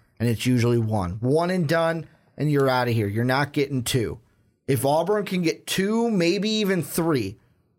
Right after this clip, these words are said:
interceptions on Jake Fromm, force mistakes from the young freshman quarterback,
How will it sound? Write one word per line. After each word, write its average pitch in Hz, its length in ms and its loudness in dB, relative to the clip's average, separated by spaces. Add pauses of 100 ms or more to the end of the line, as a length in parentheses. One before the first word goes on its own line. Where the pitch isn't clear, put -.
(160)
interceptions 160 880 0
on 147 240 2
Jake 147 300 0
Fromm, 135 340 0
force 190 680 -4 (360)
mistakes 143 760 -2 (240)
from 156 640 0
the 151 220 0
young 143 500 2
freshman 135 580 -2
quarterback, 123 840 -2